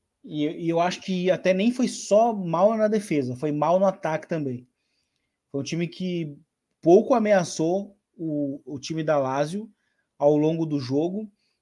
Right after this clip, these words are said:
e teve uma posse muito em U, né? Um time que, eh, co-, até começou ali jogando no jogo de sempre, quatro dois três um, eh, com, com o To-, o Thomas Tuchel,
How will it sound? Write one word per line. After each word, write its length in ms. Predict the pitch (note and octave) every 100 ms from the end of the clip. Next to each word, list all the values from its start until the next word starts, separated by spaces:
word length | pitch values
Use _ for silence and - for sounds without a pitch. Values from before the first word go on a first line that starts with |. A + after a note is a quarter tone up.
| _ -
e 260 | C#3+ C#3+
teve 240 | B2+ E3 F#3
uma 140 | G3
posse 380 | F3+ F3 F#3+ G3
muito 240 | F3+ G3+
em 140 | A3 E3+
U, 180 | F#3 D#3+
né? 180 | D3
Um 120 | D3 C3
time 220 | D#3 E3
que, 360 | - F3+ D#3 C3+ _ _ _ _
eh, 400 | C#3+ C#3 C3+ C3+ B2
co-, 100 | D#3+
até 180 | C#3 D#3+
começou 400 | F3 D#3+ D#3+ E3+
ali 140 | D#3+
jogando 320 | D3+ D3+ D#3+
no 120 | F3+
jogo 200 | F3+ F#3
de 80 | F3
sempre, 380 | - F3+ A#3 A#3+
quatro 200 | F3+ F#3
dois 180 | E3+ E3+
três 300 | E3 D3 C3+
um, 280 | D#3 F#3 G3+ _ _ _ _ C#3
eh, 1040 | C#3+ C#3+ C#3+ C#3+ C#3 C3+ C3 B2+ B2 B2+ -
com, 680 | - D3+ D3+ D3 C3+ B2+ B2 - _ _ _ _ _ _ _ _ _ -
com 220 | D#3 D#3
o 80 | D3
To-, 240 | D3 E3+ F3+
o 100 | -
Thomas 320 | E3+ E3 -
Tuchel, 560 | F3 F3 E3+ C#3+ C3